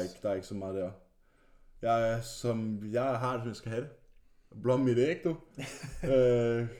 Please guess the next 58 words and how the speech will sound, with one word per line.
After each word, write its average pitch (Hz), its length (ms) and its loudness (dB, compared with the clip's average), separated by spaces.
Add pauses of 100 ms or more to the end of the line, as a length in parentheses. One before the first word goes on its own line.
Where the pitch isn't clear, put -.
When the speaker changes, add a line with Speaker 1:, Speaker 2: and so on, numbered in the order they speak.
(360)
Speaker 2:
ganske 147 320 0
lykkelig, 139 360 4 (140)
og 117 280 2
har 113 80 0
ikke 120 140 0
tænkt 120 120 -2
mig 113 80 -2
at 107 40 0
lave 107 120 2
om 107 80 -2
på 113 80 -8
det. 110 160 -6 (760)
Så, 113 340 2
øh, 110 220 0
sidste 180 340 0
spørgsmål 180 420 2
for 156 120 0
i - 20 0
dag. 190 240 0 (920)
Hvad 151 140 4
synes 196 280 2
I 190 40 8
om 165 80 4
Professor 135 440 -2
Nuts? - 720 -2 (500)
Speaker 1:
Det 120 100 -8
ved 101 60 -12
jeg 80 80 -14
ikke, 78 100 -18
hvad 92 100 -18
er. - 40 -20 (180)
Speaker 2:
Nej, 113 220 -2
nu 139 120 0
er 139 60 0
jeg 131 80 4
også 127 140 0
lige 135 140 -4
siddet, 131 220 -6
derfor 131 180 0
jeg 120 60 0
sidder 120 160 0
med 113 80 -4
computeren 120 360 -4
her 104 80 -6
de 90 60 -12
sidste 117 220 -12
fem 101 100 -10
minutter. 131 340 -2
Det 185 60 0
er, 185 60 2
fordi 156 180 -2
jeg 120 100 2
er 113 40 0
inde 117 160 -4
på 120 60 -6
Professor 107 360 -8
Nuts 90 300 -10
hjemmeside. 123 420 -4